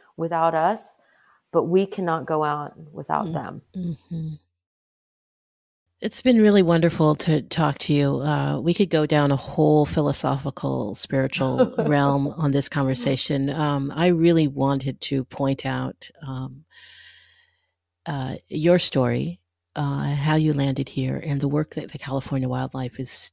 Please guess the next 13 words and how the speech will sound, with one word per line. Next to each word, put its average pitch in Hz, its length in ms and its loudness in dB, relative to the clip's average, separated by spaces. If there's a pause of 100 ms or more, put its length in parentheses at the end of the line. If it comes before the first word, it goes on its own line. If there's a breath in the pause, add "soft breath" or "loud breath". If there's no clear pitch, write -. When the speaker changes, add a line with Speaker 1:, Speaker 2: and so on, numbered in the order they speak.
Speaker 2:
doing, 123 420 -2 (600)
um, 139 260 -4
and 151 140 -2
also 151 260 -2
to - 160 -6
encourage 139 520 -2
people 135 380 -6 (680 loud breath)
to 180 100 -4
get 160 180 4
involved 135 640 2
in 147 200 -4
their 135 200 2
own 139 460 0